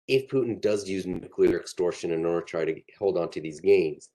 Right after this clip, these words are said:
you know, threatening the, the Ukrainians, the West's response is going to be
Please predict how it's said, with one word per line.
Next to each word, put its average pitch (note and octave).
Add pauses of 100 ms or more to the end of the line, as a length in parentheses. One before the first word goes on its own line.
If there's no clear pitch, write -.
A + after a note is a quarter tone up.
(140)
you F#2
know, E2+
threatening E2+
the, D#2+
the E2
Ukrainians, E2 (460)
the G2
West's F#2
response F#2+ (280)
is F#2
going F#2+
to F#2+
be E2